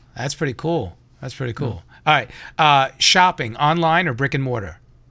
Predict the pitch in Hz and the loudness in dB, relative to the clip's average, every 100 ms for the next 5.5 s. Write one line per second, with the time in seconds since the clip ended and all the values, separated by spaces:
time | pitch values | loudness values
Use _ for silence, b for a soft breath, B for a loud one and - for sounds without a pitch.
0 | _ _ _ _ b b b b b b | _ _ _ _ b b b b b b
1 | 160 165 190 147 190 180 151 151 - 180 | 6 8 6 6 6 8 6 2 2 4
2 | 175 170 170 147 160 151 143 147 160 175 | 6 6 4 4 4 6 6 6 4 4
3 | 165 139 156 151 143 147 143 139 120 127 | 4 6 8 8 6 6 6 4 2 4
4 | 135 127 143 139 156 156 160 160 160 156 | 4 4 0 0 0 2 2 2 2 4
5 | - 135 127 123 | 4 4 0 -2